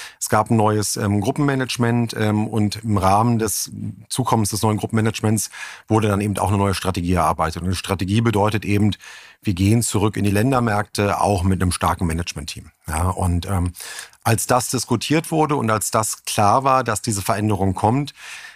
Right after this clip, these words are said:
ähm, saß ich damals eben auch mit einem Homeday Management Team zusammen.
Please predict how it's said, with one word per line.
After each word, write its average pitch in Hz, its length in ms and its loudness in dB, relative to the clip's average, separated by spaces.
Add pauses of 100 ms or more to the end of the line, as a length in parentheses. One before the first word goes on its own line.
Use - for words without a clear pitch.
(120)
ähm, 110 440 2
saß 104 380 0
ich 113 140 -4
damals 120 500 0
eben 113 200 0
auch 104 220 2
mit 113 220 0
einem 110 500 0
Homeday 113 260 2
Management 131 440 -2
Team 127 120 0
zusammen. 117 460 0